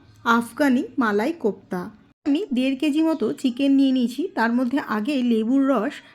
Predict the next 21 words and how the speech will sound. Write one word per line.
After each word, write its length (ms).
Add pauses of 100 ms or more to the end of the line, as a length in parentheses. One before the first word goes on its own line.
আর 200
খানিকটা 460
আদা 220
রসুনের 480
পেস্ট 320 (360)
আর 300
একটু 320
চিলি 240
ফ্লেক্স 320
মাখিয়ে 400
রেখে 200
দিয়েছিলাম 440 (100)
এক 160
ঘন্টা 300
মতো। 280 (280)
এবারে 300 (380)
ব্লেন্ডারের 600
মধ্যে 300 (140)
চিকেনটা 480
দিয়ে 260
চিকেনটাকে 600